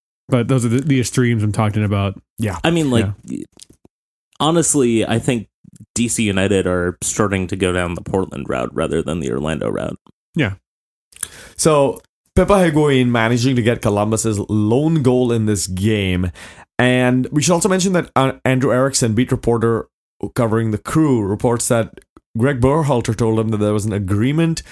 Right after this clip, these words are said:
Speaker 2: in the Orlando Crew trade in August that prevented Justin Meram from playing in this game. Berhalter said Meram,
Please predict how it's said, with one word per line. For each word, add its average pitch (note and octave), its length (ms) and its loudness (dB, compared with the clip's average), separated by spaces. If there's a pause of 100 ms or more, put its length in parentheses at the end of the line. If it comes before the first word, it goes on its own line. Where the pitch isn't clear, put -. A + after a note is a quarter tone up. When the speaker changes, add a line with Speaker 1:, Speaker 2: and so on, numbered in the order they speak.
(340)
Speaker 2:
in B2+ 120 2
the B2+ 80 4
Orlando A#2+ 500 2
Crew C3 340 0
trade A#2+ 520 0
in G#2+ 100 0
August G#2 380 0
that A2 140 -4
prevented A#2 500 0
Justin G#2+ 420 0
Meram G#2+ 320 0
from A2 320 -4
playing A#2 440 0
in A2 140 -2
this G2 180 -2
game. G2 400 -2 (340)
Berhalter C3 500 2
said B2 200 0
Meram, A#2 560 0